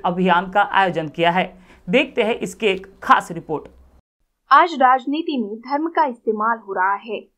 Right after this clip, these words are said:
Speaker 2: और धर्म में तलवारों का। क्या उन्हें संविधान पर भरोसा नहीं है जो उनकी रक्षा करेगा? क्या संविधान को संस्थाओं की इमारतों में ही लागू किया गया है? क्यों अब भी फैसले का अधिकार भीड़ के हाथों में है?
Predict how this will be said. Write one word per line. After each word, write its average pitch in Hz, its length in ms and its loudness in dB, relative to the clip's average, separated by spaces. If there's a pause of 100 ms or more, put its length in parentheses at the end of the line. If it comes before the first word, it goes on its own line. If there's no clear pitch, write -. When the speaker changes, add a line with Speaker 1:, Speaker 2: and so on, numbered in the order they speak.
(200)
Speaker 2:
और 247 200 2
धर्म 262 380 0
में 226 260 -8
तलवारों 277 460 4
का। 190 220 0 (500)
क्या 359 160 4
उन्हें 302 260 2
संविधान 226 560 -4
पर 302 160 2
भरोसा 233 460 -6
नहीं 285 280 -8
है 269 180 -6 (420)
जो 359 220 6
उनकी 311 300 0
रक्षा 233 340 -4
करेगा? 254 400 0 (420)
क्या 370 120 6
संविधान 294 540 0
को 285 160 -2
संस्थाओं 262 520 -2
की 311 140 -8
इमारतों 226 500 -2
में 277 120 -10
ही 339 180 -4
लागू 330 260 0
किया 330 220 -6
गया 277 240 -2
है? 233 240 -8 (540)
क्यों 320 120 8 (100)
अब 247 120 6
भी 262 240 0
फैसले 302 420 -4
का 381 140 2
अधिकार 220 540 2
भीड़ 302 280 -2
के 277 260 -8
हाथों 285 340 2
में 208 160 -6
है? 214 200 -10